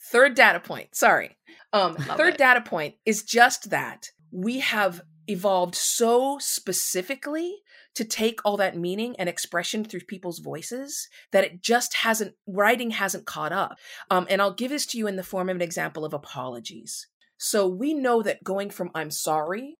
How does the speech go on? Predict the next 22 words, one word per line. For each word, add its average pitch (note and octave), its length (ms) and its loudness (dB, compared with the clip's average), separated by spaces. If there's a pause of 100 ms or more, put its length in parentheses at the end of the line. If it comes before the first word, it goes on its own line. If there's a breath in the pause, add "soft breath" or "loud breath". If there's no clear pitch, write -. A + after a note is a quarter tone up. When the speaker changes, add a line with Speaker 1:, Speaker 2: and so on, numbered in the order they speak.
(120)
Speaker 1:
all G#3+ 200 4
the C4 80 -2
way A#3+ 160 2
to G#3+ 80 -2
getting F#3 380 -2
to E3+ 380 -4
"you're E3+ 140 -6
forgiven" E3+ 480 -4
and D#3 140 -8
being D3 220 -4
able C#3+ 200 -4
to D#3+ 140 -12
move D3 200 -8
on, D3 380 -12 (300 soft breath)
it's A3+ 180 -8
a - 100 -8 (120)
pretty B3 380 -8
complicated D#3 840 -10
cognitive C3 500 -10
and B2+ 120 -14
emotional B2+ 480 -14
process. - 680 -20